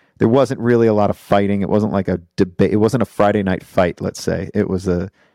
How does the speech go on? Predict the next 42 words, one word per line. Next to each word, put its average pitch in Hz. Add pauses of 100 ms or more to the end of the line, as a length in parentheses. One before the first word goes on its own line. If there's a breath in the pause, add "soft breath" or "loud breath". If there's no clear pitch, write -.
(200)
it -
was 95
a 98
legit 92
debate, 87 (220)
very 92
civil. 90 (840)
We 120
can't -
crown 113
a 98
winner 107
because 98 (300)
one 117
isn't 107
better 107
than 92
the 92
other, 110
but 95
I 95
think 98
E 101
A 101
is 87
really 98
lagging. 92
I'm 196
an 202
E 196
A 196
and 90
nobody 95
even 101
knows 101
what 104
that 107
is. 113 (220)
<laughs> - (920 loud breath)
Or 117
they 113
didn't 120